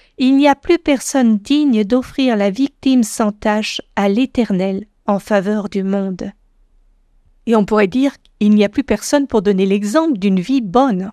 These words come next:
En effet, si les prêtres et les consacrés ne vivent pas selon les commandements de Dieu, comment pourraient-ils donner la connaissance de Dieu et de ce qui est bien au peuple ?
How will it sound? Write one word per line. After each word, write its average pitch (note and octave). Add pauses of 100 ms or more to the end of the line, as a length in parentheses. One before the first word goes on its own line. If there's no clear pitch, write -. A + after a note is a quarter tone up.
En A3+
effet, A3+
si A3
les G#3
prêtres C4+
et -
les F#3+
consacrés B3+
ne G3+
vivent B3+
pas D4
selon G3+
les G3
commandements G#3+
de F#3+
Dieu, G3 (560)
comment E4
pourraient-ils A#3
donner C4
la G3+
connaissance B3+
de F#3
Dieu G#3
et A3
de G#3+
ce -
qui A3+
est F3+
bien B3+
au A3
peuple ? C4+